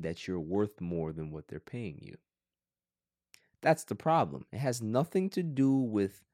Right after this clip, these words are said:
how Daryl Morey treats you, how he doesn't treat you, how the team is not good, how they haven't put certain pieces around you.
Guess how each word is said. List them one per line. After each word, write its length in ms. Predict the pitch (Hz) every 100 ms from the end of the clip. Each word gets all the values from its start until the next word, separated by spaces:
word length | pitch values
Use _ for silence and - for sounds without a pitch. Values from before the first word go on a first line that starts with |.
| _ _
how 240 | 98 104
Daryl 420 | 87 98 101 104
Morey 480 | 101 98 95 78 76 _
treats 520 | - - 139 - -
you, 420 | 127 127 120 123 _ _ _ _ _
how 280 | - 87 80
he 380 | 90 71 67 104 107 _ _ _ _ _ _ _ _ _
doesn't 420 | 110 139 135 123 -
treat 420 | - 131 127 -
you, 380 | 127 123 120 123 _ _ _
how 220 | - 95 87
the 140 | 82
team 500 | - - 135 135 123
is 160 | 110 110
not 520 | 113 107 87 - 95
good, 480 | 127 139 135 131 127
how 320 | 104 95 87
they 180 | 95 98
haven't 400 | 98 92 85 -
put 240 | 98 -
certain 300 | - 82 65
pieces 500 | - 117 110 92 80
around 480 | 73 107 135 131 123
you. 180 | 127